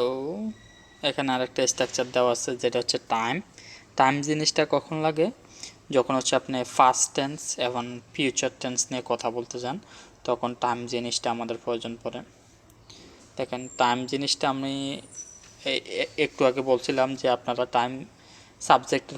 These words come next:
পূর্বেও বসাতে পারেন, সাবজেক্টের পরেও বসাইতে পারেন। So, এখানে ফাস্ট টেন্স নিয়ে কীভাবে বলবেন যে, "There were many people",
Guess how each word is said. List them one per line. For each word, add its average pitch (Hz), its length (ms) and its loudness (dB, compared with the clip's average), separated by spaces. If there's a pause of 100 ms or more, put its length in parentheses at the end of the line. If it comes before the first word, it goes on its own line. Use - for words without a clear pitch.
পূর্বেও 143 320 0
বসাতে 143 360 0
পারেন, 165 320 0
সাবজেক্টের 123 560 0 (100)
পরেও 120 280 4
বসাইতে 120 400 -4
পারেন। 117 260 -8 (1400)
So, 123 200 0
এখানে 127 320 -2
ফাস্ট - 420 6
টেন্স 143 280 -4
নিয়ে 143 180 -2
কীভাবে 123 340 2
বলবেন 120 480 0
যে, 117 160 0 (100)
"There 120 260 4
were 120 440 4 (260)
many 117 340 0
people", 120 340 -4